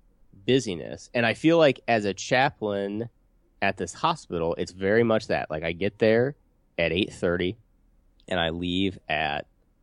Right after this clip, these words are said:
five. I get to go to mass in the middle of the day. I've had very cool encounters with people. I mean, nothing, uh, crazy.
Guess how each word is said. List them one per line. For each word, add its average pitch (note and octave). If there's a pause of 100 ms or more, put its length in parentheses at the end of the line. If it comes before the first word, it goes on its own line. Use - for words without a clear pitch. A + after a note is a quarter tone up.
(260)
five. - (200)
I E2+
get D#2+
to F#2
go F#2
to F2+
mass F#2 (100)
in F2+
the F2+
middle F#2+
of F#2
the E2+
day. E2+ (480)
I've -
had F#2+
very A2
cool C3+ (120)
encounters G#2+
with G#2+
people. A2
I F#2
mean, F2+
nothing, A2 (680)
uh, D2 (540)
crazy. G2+